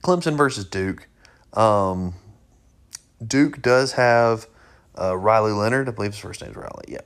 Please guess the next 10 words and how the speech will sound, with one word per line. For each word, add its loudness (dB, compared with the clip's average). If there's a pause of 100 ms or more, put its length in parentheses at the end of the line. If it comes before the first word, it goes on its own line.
(120)
Riley -2
Leonard 2
coming 0
back. 2
Uh, -2
last 0
year 0
he 0
completed, 0 (100)
uh, -6